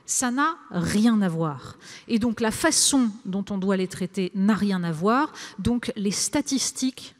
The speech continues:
ne disent pas tout. Mais surtout, je pense que pour aller un petit peu plus loin sur la question de la, la perception de la sécurité par les populations et donc la façon dont nous,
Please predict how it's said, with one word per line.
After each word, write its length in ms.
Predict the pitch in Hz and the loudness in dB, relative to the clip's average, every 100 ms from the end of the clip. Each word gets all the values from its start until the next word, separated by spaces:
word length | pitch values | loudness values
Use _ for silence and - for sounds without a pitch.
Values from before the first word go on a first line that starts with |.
| - | -2
ne 220 | 202 202 | 0 0
disent 280 | 190 254 233 | -2 -6 -6
pas 180 | 202 | -8
tout. 280 | - - 214 - _ _ - - - - | -10 -12 -14 -14 _ _ -20 -20 -20 -8
Mais 260 | 208 240 - | -4 -4 -4
surtout, 500 | - 262 - 349 320 - - | -8 -6 -2 -4 -4 -14 -16
je 100 | - | -14
pense 280 | - 277 - | -4 -4 -4
que 440 | - 247 226 226 208 - | 0 2 2 -2 -14 -8
pour 160 | 220 | -4
aller 140 | 214 233 | -2 0
un 80 | |
petit 140 | 220 233 | 0 0
peu 140 | 233 | -4
plus 160 | - 247 | -2 0
loin 180 | 254 269 | 2 2
sur 220 | - 202 | 0 -2
la 100 | 196 | -2
question 340 | 226 208 247 | -2 -4 -2
de 120 | 240 | -2
la, 200 | 196 180 - | -2 -4 -4
la 120 | 185 | -8
perception 800 | - 320 - 302 - - 277 277 | -4 -2 -2 -4 -2 -2 2 2
de 80 | 208 | 2
la 140 | 185 | 0
sécurité 640 | - 226 - 226 226 - 233 | -2 -4 -6 -6 -4 -2 -2
par 160 | 190 | -2
les 80 | 190 | -2
populations 500 | 190 180 190 190 220 | -4 -6 -4 -4 -6
et 80 | 185 | -6
donc 160 | 208 | -6
la 80 | 208 | -8
façon 300 | 175 190 220 | -8 -8 -6
dont 140 | 196 170 | -4 2
nous, 260 | 202 233 | 2 2